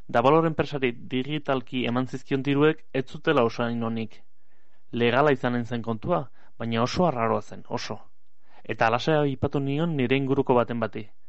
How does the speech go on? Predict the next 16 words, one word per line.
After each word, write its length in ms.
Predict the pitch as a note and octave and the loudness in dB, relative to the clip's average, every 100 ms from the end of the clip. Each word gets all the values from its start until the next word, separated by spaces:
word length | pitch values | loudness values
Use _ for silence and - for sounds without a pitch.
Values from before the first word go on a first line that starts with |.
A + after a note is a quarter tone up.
| - - - - | -12 -12 -12 -4
baina 260 | A#2+ B2 C3 | 0 0 2
ez 40 | |
nuen 300 | C#3 C3+ C#3 | 4 4 2
inon 360 | - B2 B2 A#2+ | -2 0 2 2
idatzi. 400 | A2+ A2+ - A2 - - - - - - - - - | 2 0 -2 -10 -10 -12 -12 -12 -12 -12 -12 -12 -8
Eta 180 | B2 A2+ | -2 2
agian 300 | C3+ D#3+ C#3+ | 4 4 4
batek 200 | A#2+ B2+ | 2 2
batek 280 | B2+ A#2 - | 2 0 -6
zuzenduko 500 | B2 B2+ A#2+ A#2 B2+ | -4 -2 0 2 4
dit, 200 | F#3+ - - - - - | 4 -2 -12 -12 -12 -8
baina 180 | B2 A#2 | -2 0
nik 220 | B2 D#3+ F3+ | 0 0 0
ez 40 | |
dut 180 | - C#3 | 0 0
gogoratzen 600 | A#2 B2 C#3+ C#3 - F3+ | 4 6 6 4 0 -4